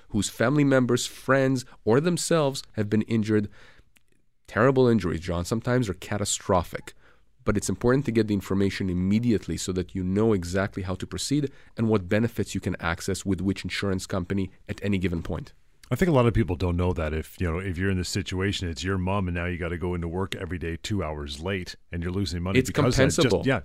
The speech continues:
Speaker 2: you can get money for that, right?
Speaker 1: Absolutely you can. In fact, not only can you, you should. You sh-, and if you don't, and, and so this is a good point, by the way, going back again to what I said about defending these claims.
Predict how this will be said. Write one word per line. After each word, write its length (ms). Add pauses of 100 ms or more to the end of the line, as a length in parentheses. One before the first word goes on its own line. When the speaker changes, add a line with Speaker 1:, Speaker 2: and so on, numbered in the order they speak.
Speaker 2:
you 100
can 120
get 180
money 220
for 100
that, 140
right? 80
Speaker 1:
Absolutely 560
you 100
can. 240
In 160
fact, 300
not 80
only 160
can 400
you, 100
you 220
should. 560 (320)
You 100
sh-, 100
and 140
if 160
you 60
don't, 500 (140)
and, 120
and 160 (300)
so 220
this 200
is 80
a 60
good 220
point, 260
by 120
the 100
way, 100
going 240
back 280
again 320
to 60
what 140
I 60
said 220
about 260
defending 520
these 160
claims. 400